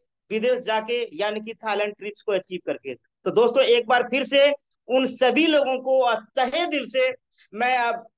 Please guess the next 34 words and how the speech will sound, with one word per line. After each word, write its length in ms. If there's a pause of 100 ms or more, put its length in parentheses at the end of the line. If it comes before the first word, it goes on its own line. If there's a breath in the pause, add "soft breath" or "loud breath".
(120)
बहुत-बहुत 720
बधाई 460
देना 240
चाहता 360
हूं, 160 (280)
जिन्होंने 340
खुद 300
अपने 260
आप 260
को 100
प्रूव 340
करके 280
दिखाया 400
है। 140 (600)
तो 80
दोस्तों, 460
अब 340 (460)
बारी 340
है, 240 (720)
अ, 80
जुलाई 380
महीने 300
की। 240 (500)
जून 300
खत्म 280
हो 120
गई 140
दोस्तों, 500 (1000)
अब 160
मंथ 340
आ 120
गया 160
जुलाई 360
का। 320